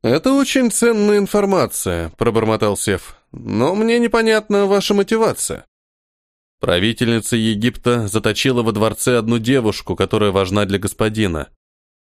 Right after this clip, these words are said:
Если наши выводы верны, ее хотят отдать демонам. «Девушка с сильной родословной?»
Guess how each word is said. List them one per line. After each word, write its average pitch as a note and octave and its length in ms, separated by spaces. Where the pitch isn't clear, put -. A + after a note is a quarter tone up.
Если G2 400
наши G2+ 300
выводы F#2 320
верны, F#2 480
ее G2 440
хотят G2+ 340
отдать F#2 320
демонам. F2 520
«Девушка A2+ 520
с - 60
сильной A#2 320
родословной?» A2+ 800